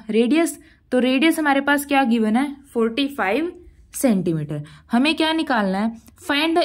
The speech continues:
area between two consecutive ribs। ये फर्स्ट रिब है, ये सेकंड रिब है, इन दो रिब के बीच में हमें एरिया फाइंड आउट करना है। अब यहाँ पे देखिए, जैसे हमारे पास फर्स्ट रिब है, ये हमारे पास सेकंड रिब है,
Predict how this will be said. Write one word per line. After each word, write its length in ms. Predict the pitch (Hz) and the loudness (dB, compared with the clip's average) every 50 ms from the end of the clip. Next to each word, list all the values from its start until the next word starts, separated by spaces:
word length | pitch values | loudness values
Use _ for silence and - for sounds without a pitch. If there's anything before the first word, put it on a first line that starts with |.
| - 254 | 0 0
area 280 | 262 262 262 285 311 302 | -2 0 0 2 2 2
between 380 | 240 277 240 - 302 320 320 285 285 - | 0 0 -2 -2 -4 -4 -4 -6 -2 2
two 120 | 302 311 330 320 | 4 4 4 4
consecutive 680 | - 277 254 240 202 233 233 240 233 208 269 262 240 196 | 4 2 2 2 2 2 0 0 0 2 2 2 4 4
ribs। 260 | 175 165 165 165 - - - - _ _ _ _ _ _ | 2 2 0 -4 -8 -10 -16 -20 _ _ _ _ _ _
ये 120 | 208 233 247 | 0 2 2
फर्स्ट 420 | 240 233 208 196 202 - - - | 2 2 0 -2 -2 -4 -4 -2
रिब 160 | 233 240 226 | 0 2 2
है, 200 | 262 269 285 254 - - - - | 2 2 0 -2 -4 -8 -8 -4
ये 120 | 262 285 277 | -2 -2 0
सेकंड 420 | - 302 226 233 240 226 214 202 | 2 2 2 4 4 4 4 4
रिब 160 | 185 175 165 | 4 2 2
है, 120 | 156 156 156 - - - - _ _ - | 0 -2 -4 -8 -14 -20 -20 _ _ -6
इन 240 | - 262 339 339 320 254 | -4 -2 0 2 2 4
दो 160 | 294 302 302 | 6 6 6
रिब 240 | 277 277 254 226 226 | 4 4 2 0 0
के 100 | 285 277 | 2 2
बीच 220 | 226 240 233 240 | 2 2 2 2
में 80 | 254 262 | 2 2
हमें 140 | 269 302 - | 2 2 0
एरिया 340 | - 233 240 226 247 247 247 | 0 0 2 2 2 2 2
फाइंड 300 | 247 240 214 208 202 196 | 2 2 2 2 2 2
आउट 160 | 190 202 - | 2 0 0
करना 300 | - 165 156 151 147 151 | -2 -4 -4 -4 -4 -6
है। 80 | 147 - - - - - _ - | -6 -8 -12 -18 -20 -12 _ -2
अब 120 | 185 185 | 2 4
यहाँ 260 | 220 214 196 190 185 185 | 6 6 4 2 0 -2
पे 80 | 220 214 | -2 -2
देखिए, 380 | 202 196 202 202 220 247 247 247 - - - - - _ - | -2 -2 -2 -2 -2 -2 -2 -4 -8 -14 -20 -20 -8 _ 0
जैसे 360 | 190 214 233 240 233 302 294 302 | 2 2 2 2 2 2 2 2
हमारे 240 | 294 285 277 277 | 2 0 -2 -2
पास 260 | 285 294 285 - - - | 0 0 -2 -2 -2 -2
फर्स्ट 340 | - 196 190 185 - - | -2 -2 -2 -2 -4 -2
रिब 200 | 180 175 165 147 | -2 0 0 0
है, 240 | 151 147 147 147 - - - _ _ - | -2 -4 -6 -8 -12 -18 -20 _ _ -4
ये 140 | 202 226 262 | -2 0 2
हमारे 280 | 285 285 277 262 262 277 | 2 2 2 0 0 -2
पास 300 | 277 285 294 285 294 - - - - - - | 0 0 -2 -2 -2 -6 -14 -20 -20 -20 -16
सेकंड 440 | - - 240 185 165 175 170 165 151 | -6 -2 -2 0 0 0 -2 0 0
रिब 160 | 151 147 147 | 0 -2 -2
है, 120 | 147 139 | -2 -4